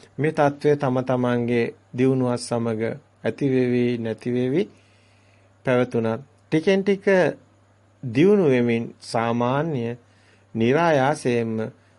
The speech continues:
මොහතත් සමග ජීවිතයේ සියලු කටයුතු සිදු වෙනවා.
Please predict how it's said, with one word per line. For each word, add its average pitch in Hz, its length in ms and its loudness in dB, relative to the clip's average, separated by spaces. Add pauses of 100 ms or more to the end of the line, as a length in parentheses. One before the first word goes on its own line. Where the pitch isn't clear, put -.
(120)
මොහතත් 160 420 2 (140)
සමග 135 520 0
ජීවිතයේ 120 800 0 (340)
සියලු 175 540 2
කටයුතු 131 720 -2
සිදු 113 340 -4
වෙනවා. 107 460 -4